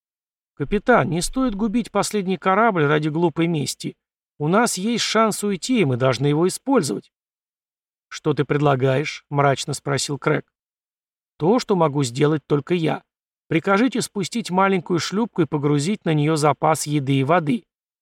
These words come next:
Я возьму мальчишку и, дойдя до середины расстояния между кораблями, остановлюсь. Вы же, не теряя времени, уходите. Я поднимусь к ним на борт, и если кто-то попытается взяться за оружие, снесу ему голову.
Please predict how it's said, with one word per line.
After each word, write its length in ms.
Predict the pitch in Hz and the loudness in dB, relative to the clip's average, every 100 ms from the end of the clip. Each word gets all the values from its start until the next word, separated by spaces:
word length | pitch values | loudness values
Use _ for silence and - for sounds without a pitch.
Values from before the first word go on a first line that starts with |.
| _ _ | _ _
Я 220 | 135 190 | 0 4
возьму 320 | 233 240 220 233 | 4 4 4 4
мальчишку 640 | 226 220 - 277 - 160 | 2 2 0 0 0 -4
и, 60 | 143 | 0
дойдя 320 | 151 165 202 | 0 2 0
до 80 | 170 | -2
середины 480 | - 160 165 180 | -2 -2 -2 0
расстояния 500 | 151 135 - 165 180 | 0 -2 -2 0 0
между 240 | 170 147 143 | 0 -2 -4
кораблями, 560 | - 151 151 196 190 | -2 -2 0 2 2
остановлюсь. 720 | 170 - 160 180 160 139 - - _ _ _ _ | 0 -2 -2 0 0 -4 -6 -14 _ _ _ _
Вы 260 | 147 170 294 | -2 2 2
же, 100 | 185 | 2
не 80 | 160 | -2
теряя 340 | 156 156 170 | 0 2 2
времени, 340 | 165 220 208 202 | 2 0 0 0
уходите. 600 | - 196 156 - - - _ _ _ _ _ | 0 -2 -2 -4 -8 -12 _ _ _ _ _
Я 220 | 151 220 | 4 4
поднимусь 520 | 233 208 214 220 226 | 4 0 2 2 0
к 80 | - | -2
ним 220 | 196 208 | -2 0
на 120 | 196 190 | 2 2
борт, 360 | 190 262 - | 2 0 2
и 40 | 156 | -2
если 200 | 143 151 | -4 -6
кто-то 220 | 180 156 | -6 -6
попытается 600 | 156 165 156 180 151 160 | -6 -4 2 2 0 -4
взяться 380 | 139 175 - 147 | -2 -2 -2 -2
за 200 | 151 156 | 2 2
оружие, 300 | 226 190 175 | 2 2 0
снесу 380 | - 156 - 185 | -2 -6 -2 0
ему 220 | 202 247 | 0 2
голову. 460 | 220 156 143 147 | 4 4 4 -4